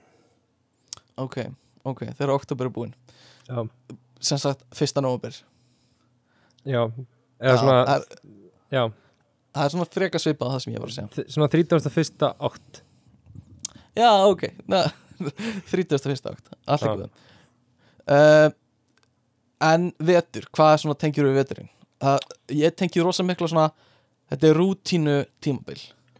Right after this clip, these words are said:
Speaker 1: Þú veist, þetta er bara það sem rútínaðin er.
Speaker 2: Ég tengi svona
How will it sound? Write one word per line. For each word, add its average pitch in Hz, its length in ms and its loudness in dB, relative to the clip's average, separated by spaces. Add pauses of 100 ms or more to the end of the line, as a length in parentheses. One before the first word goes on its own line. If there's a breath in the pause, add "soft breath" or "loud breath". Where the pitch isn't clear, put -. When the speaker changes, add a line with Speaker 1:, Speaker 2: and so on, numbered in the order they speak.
(300)
Speaker 1:
Þú - 80 -8
veist, 147 140 -2
þetta 143 180 0
er 143 60 -10
bara 143 220 2 (400)
það 147 180 2
sem 147 180 0
rútínaðin 131 480 -6
er. - 140 -14 (680)
Speaker 2:
Ég 151 160 2
tengi 143 400 0
svona 131 220 2